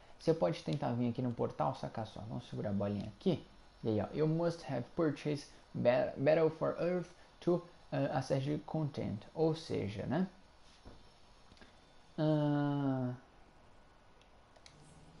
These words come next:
você precisa da D L C Batalha da Terra, né? Ou no caso, Better, Battle for Earth. Que eu não lembro qual D L C é, acho que é a terceira D L C, terceira ou quarta D L C, ou quinta, não, acho que é a terceira ou quarta D L C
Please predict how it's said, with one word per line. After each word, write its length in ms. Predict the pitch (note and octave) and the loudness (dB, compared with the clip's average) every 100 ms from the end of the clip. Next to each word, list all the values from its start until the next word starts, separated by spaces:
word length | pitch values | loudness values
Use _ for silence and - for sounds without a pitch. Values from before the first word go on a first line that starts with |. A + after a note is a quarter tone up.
| - | -20
você 120 | - | -8
precisa 520 | E3+ C3 - A#2+ A#2+ C#3 - | -2 -2 0 -2 -2 -4 -4
da 100 | D3+ | -2
D 100 | A#2+ | 0
L 140 | G#2+ | 0
C 300 | G2+ - A#2+ C#3 - - - - - | -2 -2 -4 -4 -12 -20 -20 -20 -10
Batalha 440 | C3+ G#2 G#2+ G#2+ A2 | -6 -4 -2 0 0
da 80 | |
Terra, 360 | B2+ E3+ A#2 G#2+ - | 0 -2 -4 -6 -10
né? 180 | - A2 | -6 -2
Ou 140 | G#2+ G#2+ | 0 0
no 140 | G#2+ | -4
caso, 260 | G#2+ G#2+ A2 | -4 -6 -4
Better, 460 | G#2+ G#2 G#2 A#2 - | -2 -2 -2 -4 -6
Battle 480 | - G#2+ A2+ B2+ C3 - - | -4 2 2 2 0 -6 -2
for 260 | A#2+ C3 - - - | 0 0 -4 -18 -4
Earth. 260 | C#3+ C3+ - - - - - - - - - - - - - - - | -2 -2 -4 -16 -20 -20 -20 -20 -20 -20 -20 -20 -20 -20 -20 -20 -14
Que 480 | - A2 A2+ A2+ A2+ | -4 -2 -2 -2 -2
eu 120 | B2 | -2
não 240 | B2+ C3 B2+ | 0 0 2
lembro 320 | B2 B2+ B2+ | 2 2 2
qual 180 | B2+ A#2+ | 2 2
D 80 | A#2 | 4
L 120 | A#2 | 2
C 180 | - B2+ | 2 4
é, 200 | C3 C#3+ | 6 4
acho 180 | C3 | 2
que 60 | - | 0
é 20 | |
a 40 | D#3 | 0
terceira 480 | D3+ - - D#3 | 0 -2 2 4
D 120 | D#3 D3 | 4 2
L 160 | C3 | 2
C, 240 | - C3 B2 | 0 -2 0
terceira 400 | B2+ B2 D3 D3+ | 0 0 2 2
ou 40 | |
quarta 400 | - C3+ B2+ C3+ | 4 4 4 2
D 120 | A#2 | 4
L 160 | A#2 A2+ | 4 2
C, 340 | - A#2+ B2+ | -2 -2 0
ou 140 | C#3 B2 | 0 0
quinta, 360 | - A#2+ A#2 | 0 -4 -2
não, 160 | B2+ C3 | -2 -2
acho 120 | C3 | -2
que 80 | C#3 | -2
é 20 | |
a 20 | |
terceira 380 | C#3 C#3+ - G#3 | 0 -2 0 -2
ou 60 | - | 2
quarta 280 | C#3 C3+ | 0 0
D 60 | B2 | 0
L 140 | A#2 | 0
C 200 | A#2 B2 | 0 -4